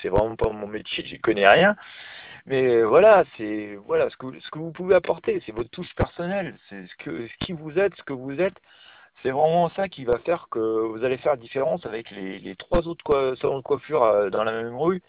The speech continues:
qui parfois même ont des devantures beaucoup plus belles que les vôtres, quoi. Parce que après, bouche à oreille va jouer, puis vous allez fidéliser les clients, et, euh, voilà,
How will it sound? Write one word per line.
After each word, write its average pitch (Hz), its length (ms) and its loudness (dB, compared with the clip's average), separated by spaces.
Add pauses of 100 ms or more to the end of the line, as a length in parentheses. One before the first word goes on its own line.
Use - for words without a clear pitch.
(300)
qui - 120 -20
parfois - 340 2
même 123 200 -4
ont 117 120 -10
des 110 140 -8
devantures 113 460 -6
beaucoup 120 240 -10
plus 120 140 -10
belles 156 220 4
que 147 80 -6
les 131 160 0
vôtres, 101 340 -6
quoi. - 220 -12 (420)
Parce - 200 -18
que 117 200 -4
après, 107 220 -4
bouche 104 240 -10
à 110 40 2
oreille 104 260 0
va 95 140 0
jouer, 170 380 -4
puis 113 140 -16
vous 95 160 -18
allez 98 100 -10
fidéliser 101 640 -12
les 101 200 -6
clients, 135 440 -2 (560)
et, 123 260 4
euh, 104 920 4
voilà, - 260 2